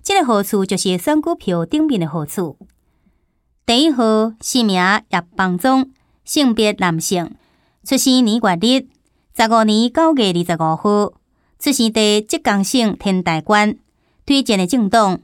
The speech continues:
无。学历，陆军官校十八级毕业。经历，陆军参谋大学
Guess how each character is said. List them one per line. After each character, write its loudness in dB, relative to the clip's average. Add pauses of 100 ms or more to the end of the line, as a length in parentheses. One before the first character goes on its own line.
无。 -2 (840)
学 2
历， 4 (440)
陆 0
军 2
官 2
校 2
十 -4
八 -2
级 -4
毕 -4
业。 2 (920)
经 0
历， 2 (500)
陆 0
军 2
参 0
谋 0
大 0
学 0